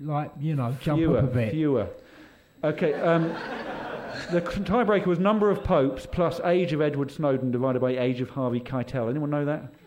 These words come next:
Speaker 2: It is four. Uh, oh, you, you see it? No.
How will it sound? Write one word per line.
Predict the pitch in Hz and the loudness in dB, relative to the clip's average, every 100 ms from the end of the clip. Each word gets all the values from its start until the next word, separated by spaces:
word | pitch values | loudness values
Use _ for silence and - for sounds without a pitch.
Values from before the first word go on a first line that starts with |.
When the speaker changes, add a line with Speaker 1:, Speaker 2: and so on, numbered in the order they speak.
| - - 587 - - - - - - 466 - - - - - | -20 -18 -16 -12 -10 -10 -12 -12 -12 -12 -14 -16 -18 -10 -2
Speaker 2:
It | 240 | 0
is | 220 | 0
four. | - 147 98 - - | 0 0 0 -6 -10
Uh, | 269 - 254 - _ | -12 -12 -20 -20 _
oh, | 156 | -4
you, | 135 151 - | -4 -6 -6
you | 147 | -6
see | 156 | -2
it? | 117 - | -4 -4
No. | 240 | -14